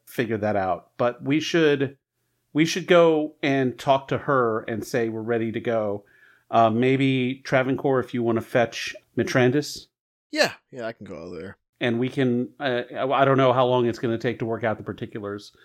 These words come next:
Speaker 1: but Jonathan the Magic Muscular feels like, yeah, we'll, we'll pick out our lucky three people. And i-, if, if someone wants to come with us that is gonna be coming back, like, maybe they want, we'll, we'll let them figure it out,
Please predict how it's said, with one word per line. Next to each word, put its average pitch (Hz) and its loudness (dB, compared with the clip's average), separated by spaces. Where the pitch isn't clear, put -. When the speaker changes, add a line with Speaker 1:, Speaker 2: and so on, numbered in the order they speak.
Speaker 1:
but 110 4
Jonathan 147 2
the 139 4
Magic 127 2
Muscular 120 -2
feels 113 -4
like, 107 -6
yeah, 143 0
we'll, 127 -6
we'll 120 -10
pick 139 -4
out 127 2
our 120 0
lucky 120 -4
three 127 -8
people. 120 -8
And 185 2
i-, - 0
if, 180 0
if 170 2
someone 220 4
wants 202 2
to 180 -10
come 175 2
with 156 4
us 185 -2
that 143 2
is 135 -6
gonna 131 0
be 135 -2
coming 131 -2
back, 120 -2
like, 113 -6
maybe 113 -6
they 107 -4
want, 107 -8
we'll, 214 6
we'll 208 6
let 190 4
them 165 0
figure 127 -2
it 101 -2
out, - -10